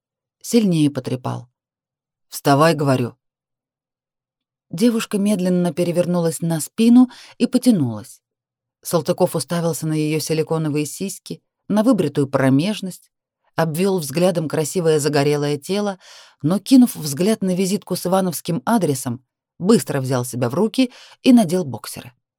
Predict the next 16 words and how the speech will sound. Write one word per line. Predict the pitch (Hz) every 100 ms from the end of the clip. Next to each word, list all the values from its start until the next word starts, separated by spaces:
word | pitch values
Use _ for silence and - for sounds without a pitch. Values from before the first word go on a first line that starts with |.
| _ _ _ _ _ _ _ _ _ _ _ _ _ _ _
"А | 262 254
что, | - - 262 262 262 247 254 _ _
уже | 247 247 254 285 269
утро?" | 349 359 - 233 226 - _ _ _ _ _ _ _ _ -
промурлыкала | 160 147 147 147 143 151
блондинка. | 147 147 151 151 139 139 135 147 139 _ _ _ _ _ _ _ _ _ -
Лев | 180 247 -
вместо | 160 190 214 190
ответа | 185 160 240 196
набрал | 175 160 170 160
номер | 160 151
такси | 151 143 - - 254 - - -
и | 277
продиктовал | 269 226 214 196 185 214
свой | - 160 -
адрес. | 110 113 - 113 -